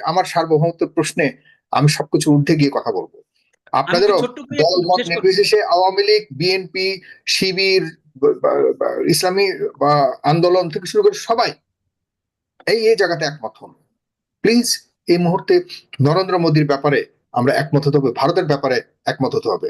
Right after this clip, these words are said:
Speaker 1: আমাদের সার্বভৌমত্বের ব্যাপারে আমরা কাউকে কোনো ধরনের ছাড় দিব না, হোক সেটা নরেন্দ্র মোদী, হোক সে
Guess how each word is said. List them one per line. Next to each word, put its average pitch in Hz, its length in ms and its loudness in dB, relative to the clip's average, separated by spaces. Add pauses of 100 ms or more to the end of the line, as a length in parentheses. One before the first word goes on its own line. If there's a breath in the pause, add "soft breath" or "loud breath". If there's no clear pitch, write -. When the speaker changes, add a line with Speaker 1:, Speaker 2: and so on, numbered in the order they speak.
Speaker 1:
আমাদের 135 280 0
সার্বভৌমত্বের 131 680 -2
ব্যাপারে 113 240 -2
আমরা 101 160 -2
কাউকে 120 360 0 (360)
কোনো 175 160 2
ধরনের 147 260 2
ছাড় 120 160 -4
দিব - 140 -6
না, 90 200 -6
হোক 147 200 2
সেটা 117 240 -2 (440)
নরেন্দ্র 120 340 -2
মোদী, 131 160 2
হোক 117 200 2
সে - 200 0